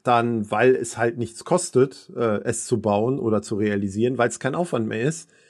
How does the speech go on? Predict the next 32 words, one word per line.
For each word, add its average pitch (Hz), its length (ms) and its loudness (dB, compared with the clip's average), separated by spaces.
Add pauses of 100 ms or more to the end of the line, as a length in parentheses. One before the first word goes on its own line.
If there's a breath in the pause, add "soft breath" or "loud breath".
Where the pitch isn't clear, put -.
(240 soft breath)
einfach 131 300 0
trotzdem 120 560 2
irgendwie 107 580 0
zu - 160 -2
pushen 127 400 2
und 110 140 -4
zu 120 120 -6
priorisieren, 110 680 2
ne? 135 180 0
Da 107 100 -4
sind 110 100 -2
wir 110 120 2
wieder 117 180 0
bei 104 120 0
unserem 104 280 -2
Priorisierungsthema. 110 880 -2 (280 loud breath)
Da 120 100 0
braucht 110 260 2
es 127 100 0
sicherlich 131 460 2
ganz 120 200 0
andere 131 300 0
Diskussionen 110 640 -2
in 113 140 -2
der 104 120 0
Organisation 101 760 -4
und 117 120 -6
von 101 160 -6
mir 104 140 -2
als 104 140 -10
Product 135 420 0
Owner, 113 320 -2